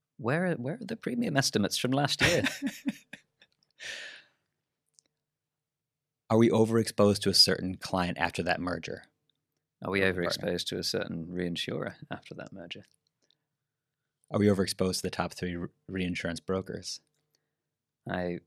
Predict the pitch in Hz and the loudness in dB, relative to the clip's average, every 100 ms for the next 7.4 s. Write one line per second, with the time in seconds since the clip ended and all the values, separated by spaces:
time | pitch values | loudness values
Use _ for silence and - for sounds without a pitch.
0 | _ _ _ - - 120 117 104 _ - | _ _ _ -8 0 2 2 -2 _ -4
1 | 107 92 90 - _ - 90 90 87 87 | -2 -2 -6 -14 _ -8 -4 -2 -2 -6
2 | 90 - _ 101 90 - 95 90 85 82 | -8 -16 _ -6 -6 -4 -2 0 -2 -4
3 | 85 90 - - 87 85 76 80 78 69 | -6 -12 -20 -8 -6 -6 -8 -6 -4 -6
4 | - _ _ _ _ _ _ _ _ _ | -10 _ _ _ _ _ _ _ _ _
5 | _ _ _ _ _ _ _ _ _ - | _ _ _ _ _ _ _ _ _ -10
6 | 98 95 - - - - - - 104 117 | -2 -2 -2 -10 -14 -18 -12 0 6 8
7 | 107 101 101 92 | 6 0 0 -2